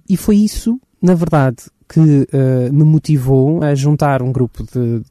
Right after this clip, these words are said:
pessoas das mais variadas áreas, de saúde, de, sem ser de saúde, nós não somos uma associação de profissionais de saúde, nem de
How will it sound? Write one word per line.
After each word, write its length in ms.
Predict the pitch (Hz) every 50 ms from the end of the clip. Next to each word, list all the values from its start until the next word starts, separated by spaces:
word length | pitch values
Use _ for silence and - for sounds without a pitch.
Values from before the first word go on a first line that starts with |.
| _ _
pessoas 400 | - - - 131 123 131 143 139
das 140 | 131 131 127
mais 200 | 135 127 131 123
variadas 520 | 131 127 120 117 120 113 120 123 110 -
áreas, 560 | 123 127 143 147 139 135 131 131 135 131 127 -
de 160 | - 113 110
saúde, 580 | - - 113 113 127 143 156 156 139 127 135 127 127 123 123 117 120
de, 60 | 120
sem 140 | - 131 123
ser 160 | - 135 120
de 80 | - -
saúde, 220 | 135 135 - - -
nós 140 | 139 127 123
não 100 | 131 131
somos 300 | - - 156 156 151 139
uma 160 | 143 143 139
associação 380 | 135 - - 139 - - 135 127
de 60 | -
profissionais 480 | - - - - - 156 135 127 131 -
de 60 | -
saúde, 420 | - 123 127 156 170 170 151 151
nem 260 | 147 147 147 143 135 123
de 320 | 127 131 127 127 120